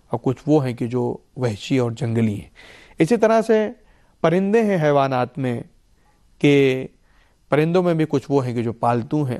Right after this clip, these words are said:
کچھ وہ ہیں جو جنگلی ہیں، کچھ وہ ہیں جو دریائی جانور ہیں کہ جن کا کھانے پینے کے طور پہ استعمال کیا جاتا ہے۔ ان میں سے ایک ایک کے احکام آپ کی خدمت میں ہم پیش کریں گے۔ سب سے پہلے جو درختوں اور پودوں سے مت-، جو حاصل ہوتی ہیں چیزیں،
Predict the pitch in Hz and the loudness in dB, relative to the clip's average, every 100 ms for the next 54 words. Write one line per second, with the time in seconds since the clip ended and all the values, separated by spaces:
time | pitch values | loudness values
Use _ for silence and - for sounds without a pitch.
0 | - 120 117 110 117 117 123 120 113 101 | -6 -8 -6 -4 -4 -2 -2 -2 -4 -6
1 | 92 - 170 - 185 202 208 190 147 131 | -12 -2 0 2 0 2 2 2 0 0
2 | 139 196 202 170 143 135 123 117 107 _ | 2 2 2 0 0 0 -2 -4 -10 _
3 | _ _ _ _ _ _ _ - 135 131 | _ _ _ _ _ _ _ -2 0 2
4 | 139 - _ 131 123 110 123 113 113 - | 0 -4 _ -4 -4 -2 0 0 -2 -4
5 | 127 120 120 120 110 107 117 120 113 - | -4 -2 -4 -6 -6 -8 -6 -4 -4 -4
6 | 127 - - _ - 123 - 113 110 117 | -4 -4 -10 _ -8 -8 -6 -4 -2 -4
7 | 113 143 107 - - - _ _ - - | 0 0 0 -6 -18 -20 _ _ -20 -20
8 | - - _ _ _ - 220 233 233 226 | -20 -20 _ _ _ -2 0 2 2 2
9 | 208 - 247 - 185 - 160 113 139 143 | 0 2 0 0 -4 0 -2 -2 -2 -2
10 | 120 - 127 127 135 135 143 131 120 - | -4 -8 -8 -6 -6 -6 -6 -6 -6 -8
11 | - - - 131 _ _ _ _ _ _ | -14 -16 -16 -20 _ _ _ _ _ _
12 | _ - - 175 - 220 202 208 214 208 | _ -10 -2 -2 0 0 2 0 -2 -6
13 | - _ _ 180 190 156 156 - 208 208 | -16 _ _ 2 2 2 -2 0 -2 0
14 | 180 165 208 185 156 139 - 143 127 120 | 0 0 0 -2 -4 -4 -2 0 0 -2
15 | 165 135 120 123 117 123 117 | -2 -2 -2 -6 -6 -6 -6